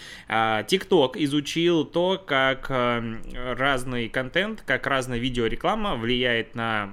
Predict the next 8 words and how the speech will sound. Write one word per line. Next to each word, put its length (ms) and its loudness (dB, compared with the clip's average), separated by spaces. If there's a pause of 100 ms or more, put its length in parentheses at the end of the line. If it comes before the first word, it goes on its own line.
(100)
людей, 580 0 (280)
и 100 2
обнаружил, 640 2
что 640 2
рек-, 160 -4
видеореклама 840 -2
в 320 -4
ТикТоке 640 0